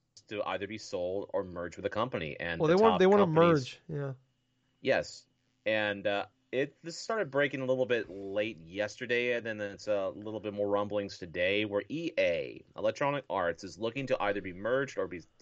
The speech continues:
Speaker 1: or to possibly to sell it outright to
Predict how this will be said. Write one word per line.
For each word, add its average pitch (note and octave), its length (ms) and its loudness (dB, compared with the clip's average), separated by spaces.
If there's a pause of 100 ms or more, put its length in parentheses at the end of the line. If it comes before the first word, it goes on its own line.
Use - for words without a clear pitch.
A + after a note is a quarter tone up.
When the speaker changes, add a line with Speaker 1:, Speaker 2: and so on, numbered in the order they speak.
(360)
Speaker 1:
or G#2 160 4
to G2 60 -4
possibly G2 760 0
to F#2 80 -10
sell G2 220 0
it - 40 -12 (160)
outright F#2+ 560 -2 (600)
to G2+ 560 -4